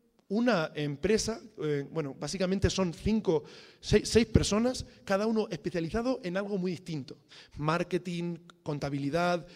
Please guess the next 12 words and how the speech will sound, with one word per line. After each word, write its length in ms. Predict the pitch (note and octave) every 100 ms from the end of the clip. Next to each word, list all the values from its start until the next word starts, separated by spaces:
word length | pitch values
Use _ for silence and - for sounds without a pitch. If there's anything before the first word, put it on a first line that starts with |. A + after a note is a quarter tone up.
| - - -
arte 320 | D#3 D3+ -
técnica, 640 | D#3 F#3+ F#3 F#3 F3+ F3 E3+
programación, 960 | D#3+ D3+ D3 C3+ - F3 E3+ F3 F3 - -
negocio, 720 | D3 C#3+ E3+ F3 E3+ E3 E3+ - - - _ -
eh, 280 | C#3 C3+ C3
ni-, 220 | C#3+ D3+ - - E2 - -
un 120 | D3+
poco 300 | F#3 G3 F3+
la, 240 | D#3 D3 C#3
la 160 | C#3+
gestión 340 | C3 C#3 - E3+
general. 540 | - C#3+ D#3 F3+ F#3